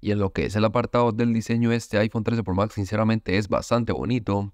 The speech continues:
y además está disponible en colores bastante bonitos, y en términos de dimensiones estamos hablando acerca de un teléfono grande con un peso de doscientos cuarenta gramos. Además, este claramente tiene certificación I P sesenta y ocho y carga inalámbrica vía MagSafe,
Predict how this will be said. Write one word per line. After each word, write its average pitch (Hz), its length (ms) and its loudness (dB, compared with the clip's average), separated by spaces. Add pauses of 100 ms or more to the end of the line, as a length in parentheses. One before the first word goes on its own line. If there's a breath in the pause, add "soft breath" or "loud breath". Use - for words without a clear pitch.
(120)
y 120 140 -4
además 147 280 0
está 139 200 -4
disponible 110 440 0
en 101 80 0
colores 95 360 0
bastante 90 440 -2
bonitos, 135 760 -2
y 110 140 -2
en 113 100 -2
términos 139 460 -2
de 110 100 -2
dimensiones 123 540 0
estamos 135 340 0
hablando 117 300 0
acerca 110 300 -2
de - 20 2
un 104 80 -2
teléfono 101 400 -2
grande 120 300 0
con 131 100 -2
un 143 140 -4
peso 117 280 0
de 90 80 -2
doscientos 101 460 -2
cuarenta 95 380 0
gramos. 92 680 -4 (160)
Además, 87 360 0
este 110 200 -4
claramente 127 460 0
tiene 131 200 0
certificación 107 680 -2
I 110 80 0
P 123 200 0
sesenta 113 260 -2
y - 40 2
ocho 113 220 -2
y - 80 -6
carga 110 180 0
inalámbrica 110 460 0
vía 65 180 -2
MagSafe, 104 480 0